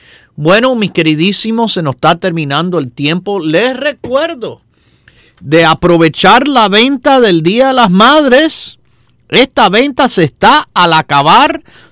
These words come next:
Todos los productos al quince por ciento de descuento en las tiendas que en, abrimos a las diez de la mañana todos los de, de lunes a domingo,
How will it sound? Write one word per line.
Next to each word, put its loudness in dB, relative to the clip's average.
Todos 4
los 2
productos -2
al -2
quince -4
por -6
ciento -4
de -2
descuento -4
en 0
las -2
tiendas -2
que 2
en, -2
abrimos 2
a 4
las 2
diez 4
de 2
la 2
mañana -2
todos 4
los 4
de, 2
de -2
lunes 0
a 2
domingo, 0